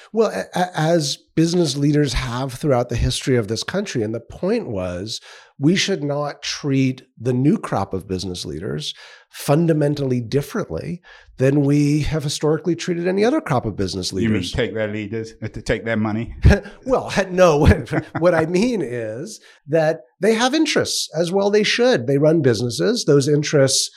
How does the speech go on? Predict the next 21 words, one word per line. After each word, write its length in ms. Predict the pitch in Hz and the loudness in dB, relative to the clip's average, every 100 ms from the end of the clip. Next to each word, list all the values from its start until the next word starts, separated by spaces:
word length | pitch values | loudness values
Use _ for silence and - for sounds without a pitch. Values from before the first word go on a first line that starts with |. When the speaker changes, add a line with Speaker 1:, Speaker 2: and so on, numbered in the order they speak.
| _ 135 | _ -4
Speaker 1:
um, 280 | 113 110 - - | -2 -2 -6 -4
government 360 | 123 135 120 | 2 2 2
needs 180 | 113 - | 0 -4
to 60 | 85 | -6
talk 280 | 90 95 | -4 -4
to 80 | - | 0
them. 120 | 175 | 0
Government 320 | 123 98 107 104 | 0 -2 -4 -4
needs 180 | 98 | -6
to 60 | 107 | -6
understand 480 | 92 90 - 165 208 | -6 -4 -2 0 2
them. 180 | 123 107 | 0 0
But 240 | 127 131 - _ | -2 -2 -12 _
just 340 | - 208 220 | 2 4 4
as 200 | 202 143 | 2 0
we 160 | 131 143 | 0 0
would 180 | 135 127 | 0 0
never 380 | 120 123 123 120 | -2 -2 -2 -2
have 160 | 110 | -4
allowed 640 | 101 98 104 107 107 101 92 - _ _ | -6 -4 -2 0 0 -2 -6 -20 _ _
ExxonMobil 800 | - - 131 104 101 123 - | -6 -2 -2 -2 -2 -4 -4